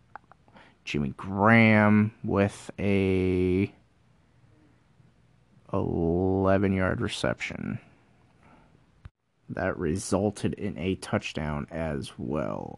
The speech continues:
Uh, Chicago, Michael Thomas, seven yard reception.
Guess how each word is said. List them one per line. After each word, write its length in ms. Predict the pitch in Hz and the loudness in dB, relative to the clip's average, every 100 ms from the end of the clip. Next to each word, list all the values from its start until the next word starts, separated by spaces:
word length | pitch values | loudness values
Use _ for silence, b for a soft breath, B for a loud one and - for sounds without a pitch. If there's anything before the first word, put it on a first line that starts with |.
| - | -10
Uh, 1000 | 71 67 57 53 53 - - - - - | -8 -6 -8 -8 -8 -10 -12 -12 -12 -12
Chicago, 1000 | - - - 123 113 92 82 73 67 64 69 | -12 -10 2 6 6 4 2 0 -2 -4 -4
Michael 340 | 104 123 110 | 0 2 2
Thomas, 340 | 107 95 69 | 2 2 2
seven 280 | - 113 107 | -2 -2 0
yard 180 | 92 82 | 0 -2
reception. 760 | - - 62 - 53 50 50 | -6 -8 -8 -8 -12 -10 -10